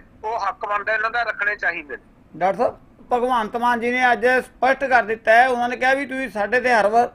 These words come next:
Speaker 2: ਯਾਨੀ ਕਿ ਸਵਾਲ ਚੁੱਕਦੇ ਹੋ, ਮੇਰੇ ਤੇ ਖਾਸ ਕਰਕੇ ਇੱਕ ਅਲੱਗ-ਅਲੱਗ ਤੰਜ ਕੱਸਦੇ ਹੋ", ਬਾਜਵਾ ਜੀ ਨੂੰ ਸਾਫ਼ ਕਿਹਾ। ਤੇ ਕਹਿੰਦੇ, "ਅਸੀਂ", ਕਹਿੰਦੇ, "ਹੁਣ ਤੁਹਾਨੂੰ ਜਾਣ ਕੇ ਤੰਗ ਕਰਾਂਗੇ", ਕਹਿੰਦੇ, "ਸਾਨੂੰ ਲੋਕਾਂ ਚੁਣ ਕੇ ਭੇਜਿਆ ਹੈ",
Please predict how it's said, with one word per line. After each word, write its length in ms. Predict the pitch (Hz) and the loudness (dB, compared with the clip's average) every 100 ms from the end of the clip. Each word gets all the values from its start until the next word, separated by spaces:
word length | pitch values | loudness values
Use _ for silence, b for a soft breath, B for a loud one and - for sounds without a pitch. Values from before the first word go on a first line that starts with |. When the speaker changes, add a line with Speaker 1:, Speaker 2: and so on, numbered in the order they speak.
| - | -10
Speaker 2:
ਯਾਨੀ 220 | 190 214 | -6 -4
ਕਿ 160 | 220 247 | 0 -2
ਸਵਾਲ 380 | 202 180 202 240 | 0 2 2 2
ਚੁੱਕਦੇ 340 | 233 202 190 | -4 -6 2
ਹੋ, 120 | 247 | 2
ਮੇਰੇ 280 | 226 208 226 | 4 2 0
ਤੇ 160 | 226 233 | 0 -2
ਖਾਸ 280 | 202 208 190 | 0 -2 0
ਕਰਕੇ 340 | 220 208 220 | -2 0 -4
ਇੱਕ 140 | 220 226 220 214 | -2 2 4 4
ਅਲੱਗ-ਅਲੱਗ 300 | 202 226 - | 4 0 0
ਤੰਜ 240 | 196 208 | -2 -2
ਕੱਸਦੇ 360 | 208 185 196 214 | -6 -4 -2 0
ਹੋ", 180 | 220 | 0
ਬਾਜਵਾ 340 | 214 196 190 214 | 2 2 2 -2
ਜੀ 100 | 214 | -4
ਨੂੰ 80 | 190 | -4
ਸਾਫ਼ 260 | 190 196 | -4 -4
ਕਿਹਾ। 280 | 190 185 220 - B B B B - | 0 2 2 -2 B B B B -4
ਤੇ 540 | 202 226 240 247 254 233 | 2 6 8 10 8 6
ਕਹਿੰਦੇ, 500 | 240 240 269 269 226 | 2 4 8 6 4
"ਅਸੀਂ", 200 | 202 247 | -2 -2
ਕਹਿੰਦੇ, 220 | 247 247 277 | -2 0 0
"ਹੁਣ 140 | 269 | 0
ਤੁਹਾਨੂੰ 300 | 285 254 220 | 0 0 2
ਜਾਣ 240 | 214 233 | 2 2
ਕੇ 100 | 247 | 0
ਤੰਗ 240 | 269 262 247 | 0 0 0
ਕਰਾਂਗੇ", 380 | 233 220 185 147 | 0 0 -2 -6
ਕਹਿੰਦੇ, 300 | 190 247 240 | 0 0 2
"ਸਾਨੂੰ 300 | 226 247 233 | 0 -2 0
ਲੋਕਾਂ 340 | 220 - 254 | 0 0 -2
ਚੁਣ 180 | 247 240 | -2 -2
ਕੇ 120 | 262 | 0
ਭੇਜਿਆ 320 | 247 208 214 | 2 2 4
ਹੈ", 240 | 226 - | 2 2